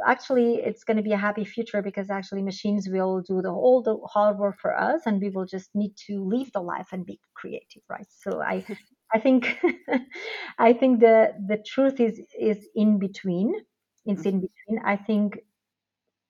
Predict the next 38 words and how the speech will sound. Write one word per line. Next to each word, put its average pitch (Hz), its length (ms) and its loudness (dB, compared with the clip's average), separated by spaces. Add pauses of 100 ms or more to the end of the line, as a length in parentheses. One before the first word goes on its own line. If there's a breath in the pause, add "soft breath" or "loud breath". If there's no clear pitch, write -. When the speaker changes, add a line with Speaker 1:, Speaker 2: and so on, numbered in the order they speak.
Speaker 1:
all 254 320 10
the 247 80 2
technological 196 720 -4
breakthrough-, 196 600 -4 (140)
breakthroughs 196 560 -6
that 190 220 -4
we 185 100 -2
are 180 200 0
seeing 196 320 -6
today 190 440 -6 (320 loud breath)
have 196 220 -6
a 190 40 -4
huge 247 400 -6
potential 196 460 -6 (140)
to 208 80 -2
make 214 400 0
actually 185 540 -4
our 196 280 0
life 190 320 -4
better, 190 420 -8 (720 loud breath)
to 220 440 2 (100)
help 269 420 -4
us 190 260 -6 (300 soft breath)
to 208 100 -4
have 190 220 -2
a 190 40 -4
healthy 185 380 -4
life, 214 360 -2
a - 60 -10
healthier 208 380 -6
life, 202 260 -2 (120)
to 220 180 -8
help 240 280 -2
us 214 120 -6
to - 80 -10
have 185 180 -2
more 208 360 0
time 285 400 -6